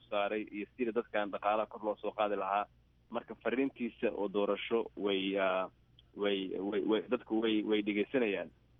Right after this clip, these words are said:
Laakiin kama duwanaanayso sida South Carolina, waxaan rabaa inaan kuu sheego, oo dadkan people of color-ka ah, oo dadkan, een, een, aan ahayn caddaanka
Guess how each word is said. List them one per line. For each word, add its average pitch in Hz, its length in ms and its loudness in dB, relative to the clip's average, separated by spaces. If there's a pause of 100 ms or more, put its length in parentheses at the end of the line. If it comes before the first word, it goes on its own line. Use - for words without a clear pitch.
(120)
Laakiin 143 520 2 (100)
kama 143 180 4
duwanaanayso 135 540 2
sida 123 180 -12
South 135 180 0
Carolina, 113 460 2
waxaan 107 240 0
rabaa 113 160 2
inaan 110 140 -2
kuu 117 160 -6
sheego, 110 320 0
oo 101 80 -6
dadkan 113 320 -2 (300)
people 120 200 -2
of - 120 -6
color-ka 101 420 0
ah, 90 60 -4
oo 101 100 -8
dadkan, 110 380 -2 (480)
een, 101 500 0
een, 98 300 0
aan 104 140 0
ahayn 110 280 2
caddaanka 98 520 -2